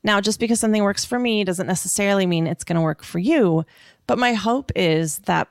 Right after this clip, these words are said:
other people that are suffering like I am will feel a little bit less alone. And maybe something that I try will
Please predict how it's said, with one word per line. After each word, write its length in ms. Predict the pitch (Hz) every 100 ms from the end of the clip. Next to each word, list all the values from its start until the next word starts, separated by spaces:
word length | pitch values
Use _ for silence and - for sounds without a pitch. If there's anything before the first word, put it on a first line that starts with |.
| -
other 220 | 226 269
people 500 | - 214 - 180 180
that 120 | 180
are 60 | 170
suffering 420 | - 165 - 180
like 220 | 185 190 160
I 160 | 160
am 400 | 165 165 165 180 -
will 600 | 165 180 175 170 175 -
feel 460 | - - 220 214 -
a 40 |
little 260 | 185 247 294
bit 120 | 285
less 220 | 247 -
alone. 540 | 165 170 156 - 160 - - - - -
And 280 | 240 247 247 _ -
maybe 480 | 208 254 339 285 254
something 380 | 240 233 240
that 100 | 226
I 80 | 226
try 260 | 220 233 240
will 240 | 208 294